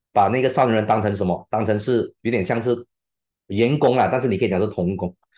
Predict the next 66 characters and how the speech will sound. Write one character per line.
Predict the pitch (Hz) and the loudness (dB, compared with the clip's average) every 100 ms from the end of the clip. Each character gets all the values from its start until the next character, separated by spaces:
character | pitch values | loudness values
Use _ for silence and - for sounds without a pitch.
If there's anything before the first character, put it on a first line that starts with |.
| _ | _
OK， | - 98 | -6 -4
现 | - 151 | 0 2
在 | 143 139 | 4 2
就 | 143 | 2
让 | 135 | 2
他 | 117 | 0
们 | 104 95 | 0 0
能 | 92 | 0
够 | 110 | 0
融 | 95 80 78 | 0 -2 -4
入。 | 95 - - | -8 -8 -6
等 | 113 | 2
一 | |
下 | 175 | 4
我 | - | 4
也 | |
解-， | 135 196 | 2 0
解 | - | 0
释 | 98 147 | -2 2
一 | |
下 | 139 | 2
为 | 147 | 2
什 | - 95 | -2 -2
么 | 101 - _ | -4 -6 _
我 | 90 | -2
们 | 101 | 0
很 | 117 92 | 0 0
多 | 101 | 0
时 | 95 | 0
候 | |
会 | 92 98 | 0 0
这 | - | -2
样 | 90 | -4
子。 | - - _ _ _ - | -6 -16 _ _ _ -4
OK， | 147 | -2
所 | - | 0
以 | 202 | -2
这 | 104 | 0
个 | 117 | -2
现 | 113 120 | 0 -2
在 | 104 107 90 - | 2 0 0 -8
与 | - 90 | -10 -8
向 | - 104 95 | -2 -2 0
内。 | 90 85 _ _ - _ | -2 -6 _ _ -20 _
那 | - 123 110 - _ _ | 0 4 4 0 _ _
如 | 131 | 0
果 | 196 | 4
是 | 226 190 | 6 4
未 | 175 233 | 4 4
来 | 147 123 | 6 4
与 | 107 | 2
向 | 92 - 143 | -2 0 0
内 | 143 127 | 2 0
呢？ | 113 110 - | 0 -4 -12
就 | - 151 | -4 -2
是 | 160 185 | 0 -2
现 | - | 0
在 | 170 156 | 2 2
我 | |
们 | 107 | 2
不 | 127 | 0
要 | |
去 | 131 151 | 0 0
动 | 127 104 | -2 -2
他 | 95 | -2
们， | 87 | -4